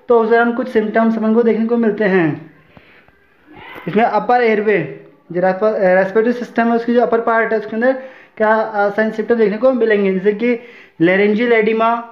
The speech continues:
lower airway edema या अस्थमा भी इसको बोल सकते हैं। इससे patient को क्या होगी? सांस लेने में दिक्कत होगी, difficult होगी, wheezing और stydor। इसमें क्या होगा? जो पेशेंट जब सांस लेता है, तो उसके अंदर घरघराहट की आवाज़ आती है।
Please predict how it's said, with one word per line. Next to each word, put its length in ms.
lower 340
airway 340
edema 640
या 120
अस्थमा 260
भी 60
इसको 200
बोल 360
सकते 320
हैं। 580
इससे 140
patient 340
को 60
क्या 120
होगी? 240
सांस 480
लेने 140
में 100
दिक्कत 260
होगी, 260
difficult 540
होगी, 280
wheezing 520
और 400
stydor। 760
इसमें 220
क्या 80
होगा? 240
जो 60
पेशेंट 460
जब 140
सांस 340
लेता 240
है, 120
तो 120
उसके 180
अंदर 180
घरघराहट 460
की 80
आवाज़ 340
आती 340
है। 440